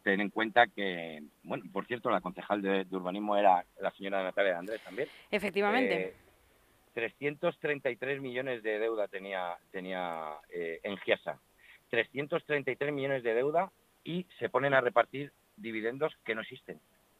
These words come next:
Speaker 1: Evidentemente, veinte millones de, de, de condena, y, y, pero aquí, aquí no dimite nadie. Aquí no pasa nada, esto es lo normal. Esto para, para los socialistas es lo normal. Y tienen al frente, claro, eh,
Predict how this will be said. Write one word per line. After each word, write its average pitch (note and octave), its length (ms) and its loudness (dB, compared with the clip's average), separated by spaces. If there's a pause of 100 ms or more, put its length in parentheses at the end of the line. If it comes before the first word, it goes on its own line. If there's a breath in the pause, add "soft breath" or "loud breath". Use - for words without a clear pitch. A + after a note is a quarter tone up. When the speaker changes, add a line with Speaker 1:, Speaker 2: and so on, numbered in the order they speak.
(360 soft breath)
Speaker 1:
Evidentemente, A2 600 0
veinte A2 340 0
millones A2 380 -4
de, A2 680 2
de, G#2+ 320 0
de G#2 140 -8
condena, B2+ 420 -2 (320 soft breath)
y, G#2+ 520 -4
y, F2+ 60 -6 (120)
pero F#2 140 4
aquí, C3+ 320 -2
aquí A2 220 2
no E3 80 4
dimite C3 320 0
nadie. B2 380 4 (540 soft breath)
Aquí C3 240 -4
no D#3 100 0
pasa A#2 240 2
nada, C#3 200 2
esto - 160 -6
es D#3 60 -8
lo D#3 100 -4
normal. A2+ 420 -4 (580)
Esto C3 260 -8
para, C3+ 260 4
para B2+ 260 2
los B2 120 -6
socialistas D#3 540 -8
es D3 80 -8
lo B2 140 -6
normal. F#2+ 420 -6 (360)
Y A2 100 -16
tienen B2+ 240 -6
al B2 180 0
frente, C#3 380 -4
claro, C#3 420 -2
eh, E2 240 -12